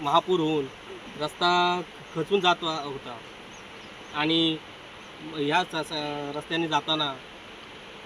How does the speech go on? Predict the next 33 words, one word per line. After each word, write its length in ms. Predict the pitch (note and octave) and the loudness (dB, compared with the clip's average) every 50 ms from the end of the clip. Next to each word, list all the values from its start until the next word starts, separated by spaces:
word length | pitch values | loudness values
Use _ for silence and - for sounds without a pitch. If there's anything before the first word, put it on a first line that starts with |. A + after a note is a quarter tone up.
| - - - | -10 -6 -4
आम्हा 340 | C#3+ D3 D#3+ D#3+ D#3+ D#3 D#3 | 0 2 4 4 4 4 4
नागरिकांना 600 | D3+ D3+ D3 D3+ D#3+ E3 D3+ E3 D3+ D3 C#3+ C3+ B2+ - - - - - - - - - - - - - - - - - - - - - | 2 2 2 2 0 0 0 0 0 2 0 -2 -4 -6 -10 -14 -14 -14 -16 -16 -16 -14 -14 -14 -14 -14 -14 -14 -14 -14 -14 -12 -2 4
त्रास 220 | E3 F3 F#3 D#3+ | 8 8 8 8
होत 120 | D#3+ D3+ C#3+ | 6 0 -2
होता. 280 | C#3+ C3+ - C3 B2 A#2 A#2 - - - - - - - - - - | -2 -6 -6 -6 -6 -8 -8 -10 -14 -16 -16 -16 -16 -14 -12 -4 2
कोणी, 320 | D#3 F3 F#3 F3+ F3+ F3+ | 4 6 8 8 6 6
अ, 240 | F3+ - D#3 D#3 D3+ D3+ D3 D3 D3 D3 D3+ D3 D3+ D3 - - - C#3 C#3+ | 2 0 -2 -2 -2 0 0 0 -2 -2 -2 -4 -6 -6 -8 -10 -8 -2 0
जाताना 340 | C#3+ D3 - E3 E3 E3+ | 0 2 2 2 2 2
पाय 260 | E3 - D#3+ D#3 E3 D#3+ | 2 4 4 2 4 4
घसरून 260 | D#3 D3 - F3 D#3+ | 2 0 0 -2 -4
पडत 280 | D#3 D#3+ D#3 E3 D3+ | -2 -2 -2 0 0
असेल 460 | D#3 C#3+ - D#3+ D3 C3+ - - - - - - - - - | -2 -2 -2 -2 -4 -4 -6 -10 -16 -16 -16 -16 -12 -6 -2
कारण 180 | D3+ D#3 E3+ | -2 0 0
की 140 | E3 E3+ F3 | 0 2 2
रस्त्याचं 360 | D#3 D3 C#3+ - E3+ D#3+ E3+ F3 - | 0 0 0 -2 -4 -4 -4 -4 -4
खच्चीकरण 320 | D3+ - E3 D#3+ E3 E3+ | -4 -4 -4 -2 -2 0
होत, 180 | E3 D#3 D3+ D#3 - - C#3+ D3 C#3+ C3+ | 2 2 0 0 -2 -6 -8 -6 -2 0
होत 120 | D3 D#3+ - | 0 0 0
होतं. 180 | C#3 A#2+ - A#2+ A#2+ - - - - - - C3 | -2 -6 -8 -10 -14 -14 -14 -16 -16 -14 -6 2
महापूर 380 | C3+ C#3+ D#3 D#3 - E3 F3 E3 | 4 4 4 4 4 0 2 2
येतो 280 | E3 D#3+ - E3 E3 | 2 2 2 0 -2
त्या 180 | D#3+ - D#3+ D#3 | -2 -2 -2 -4
कारणाने 460 | D3+ D#3 D3+ D3+ D#3 D#3+ D#3+ D#3+ D#3+ | -2 -2 -2 -2 -2 -2 -2 -2 -2
रस्ता 260 | D3+ D3+ C#3+ - - | -4 -6 -6 -6 -6
पूर्णपणे 340 | D3+ D3 D#3 D3+ D#3+ D#3+ D3+ | -6 -6 -4 -4 -2 -2 -2
खचत 140 | C#3 C#3+ D3 | -4 -4 -6
होता. 160 | C3+ B2+ C3 B2 - - - - - C3+ | -6 -8 -8 -10 -12 -14 -16 -16 -6 0
ज्या 120 | D3 E3 | 4 4
रस्त्याची 360 | F3 E3+ - - F3+ E3 F#3 F3 | 4 4 2 0 -2 0 0 0
रुंदी 260 | E3+ F3 F3 F3+ F3 | 0 0 0 -2 -2
सात 220 | - - F3 F3+ F3 - - | 4 6 6 6 6 2 -2
फूट 140 | G3 F3 | -2 0
होती 320 | F3 E3+ D#3+ F3+ E3+ D3+ | 0 -2 0 2 2 2